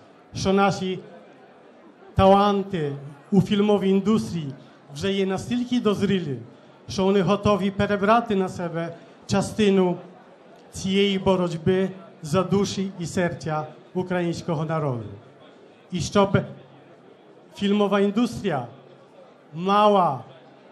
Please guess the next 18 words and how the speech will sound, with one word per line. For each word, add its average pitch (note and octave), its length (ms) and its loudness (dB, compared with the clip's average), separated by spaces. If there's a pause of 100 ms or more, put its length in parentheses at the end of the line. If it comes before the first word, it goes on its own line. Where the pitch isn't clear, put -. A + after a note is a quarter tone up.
(100)
у G3 100 0
пріоритетах G3 800 2
держави F3+ 680 0 (580)
таке F3+ 260 0
місце, F3 640 0 (840)
яке E3+ 260 -6
їй G3 180 2
належить F#3 680 0 (280)
і F3 80 -8
яке F3 280 -6
є F#3+ 440 -2 (500)
у F#3 140 -2
інших, G#3+ 500 0 (400)
у F3+ 80 -4
всіх G#3 340 -8 (280)
класичних F#3 640 -4 (220)
країнах E3 500 -4 (360)
Європи. F3 460 -2